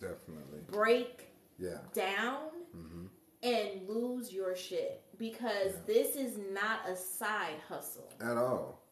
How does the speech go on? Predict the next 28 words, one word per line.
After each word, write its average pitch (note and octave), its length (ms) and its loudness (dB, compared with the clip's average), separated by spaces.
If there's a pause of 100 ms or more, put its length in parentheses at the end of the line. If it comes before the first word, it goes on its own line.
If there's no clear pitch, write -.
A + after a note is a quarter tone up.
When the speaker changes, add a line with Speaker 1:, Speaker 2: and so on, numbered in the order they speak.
(360)
Speaker 1:
At A#2 200 6
all. F#2+ 340 0
This - 240 4
is G2 160 0
real. G#2 320 4
Speaker 2:
<laughs> D#4 760 6
Speaker 1:
You G#3 100 4
know? A2 360 4 (100)
And G#2+ 400 2
it's A#2 200 2
only, C3+ 440 4
see, C3+ 200 0
first - 360 0
of F2 60 -8
all, F2+ 140 -4
it's, A#2 180 0
it, - 280 -8
to, A#2+ 80 -6
it C3+ 240 2
add C3+ 380 2 (140)
on A#2 240 2
to - 140 -6
what F2 220 -6
you - 100 -14
said. E2 200 -8
That G2+ 100 -4
was F2+ 120 -4
a D#2+ 40 -10